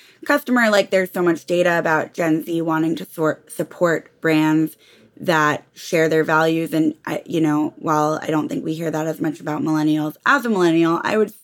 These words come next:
I would argue that at least anecdotally, it's true amongst me and many of my friends.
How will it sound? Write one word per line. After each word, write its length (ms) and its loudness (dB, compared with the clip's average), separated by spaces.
I 140 2
would 120 2
argue 300 0
that 140 0
at 140 -4
least 240 -4
anecdotally, 840 0
it's 220 -8
true 380 0
amongst 440 -2
me 160 2
and 120 2
many 220 4
of 120 -2
my 160 2
friends. 600 0